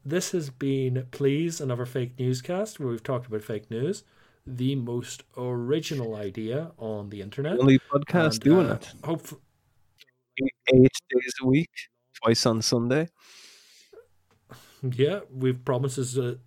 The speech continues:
Speaker 1: a long first episode, so, uh, you know, this is gonna be quite short. You know, it's gonna be one of those things that you look back at this and think,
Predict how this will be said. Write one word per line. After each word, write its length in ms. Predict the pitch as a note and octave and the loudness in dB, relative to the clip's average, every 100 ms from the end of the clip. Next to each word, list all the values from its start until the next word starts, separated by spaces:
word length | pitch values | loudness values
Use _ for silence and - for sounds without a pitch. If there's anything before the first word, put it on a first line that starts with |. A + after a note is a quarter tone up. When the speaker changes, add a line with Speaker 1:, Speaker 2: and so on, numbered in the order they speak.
| A#2 | -4
Speaker 1:
a 100 | A#2+ | -2
long 380 | A#2 A2+ A#2 | -2 -2 -4
first 340 | A#2+ A#2+ A2+ A#2 | -6 -4 -4 -4
episode, 540 | G#2+ B2+ - E3 G#3+ | -6 -6 -4 -4 -6
so, 380 | - B2 G#2+ G#2 | -8 -6 -6 -6
uh, 180 | G#2+ G#2+ - - - _ _ _ _ | -8 -10 -12 -20 -20 _ _ _ _
you 80 | B2+ | -6
know, 120 | A#2+ | -4
this 180 | A#2 B2+ | -4 -4
is 60 | B2 | -4
gonna 160 | C3 | -6
be 60 | A#2+ | -6
quite 240 | - A#2+ | -6 -6
short. 520 | A#2 - A#2+ F3 - - | -6 -6 -4 -6 -8 -14
You 140 | C#3 | -10
know, 80 | A2 | -8
it's 160 | G#2+ - | -8 -6
gonna 160 | C3 | -6
be 140 | A#2 A2+ | -4 -4
one 160 | A2+ | -4
of 60 | A2+ | -2
those 140 | A2 | -4
things 220 | A#2+ A2+ | -4 -8
that 160 | A2+ B2 | -10 -10
you 60 | A2+ | -10
look 200 | A#2 - | -10 -8
back 260 | A2 A2 C#3 | -8 -6 -6
at 80 | |
this 220 | B2+ B2+ C3 | -6 -8 -8
and 120 | A#2+ | -10
think, 300 | A#2+ A#2 | -8 -8